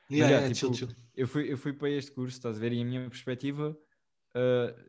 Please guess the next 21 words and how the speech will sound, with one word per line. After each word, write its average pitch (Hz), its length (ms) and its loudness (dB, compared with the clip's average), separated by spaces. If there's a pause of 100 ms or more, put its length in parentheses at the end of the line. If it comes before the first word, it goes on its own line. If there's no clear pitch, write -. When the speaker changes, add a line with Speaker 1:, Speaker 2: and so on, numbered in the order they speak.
(420)
Speaker 1:
nunca 143 340 2
foi 160 280 0
de 151 220 -12
ficar 170 340 0
aqui, 175 400 -4
estás 95 200 -10
a 98 40 -12
ver? 107 160 -4
O 104 40 -6
meu 110 140 -2
pai 135 240 0
e 123 400 -6
Speaker 2:
Yeah. 113 60 2
Speaker 1:
os 107 60 0
meus 104 140 -10
pais 127 200 -6
sempre 123 200 -6
me 127 60 -6
disseram, 110 260 -6
"Epá, 139 320 -6 (280)
olha, 131 360 -2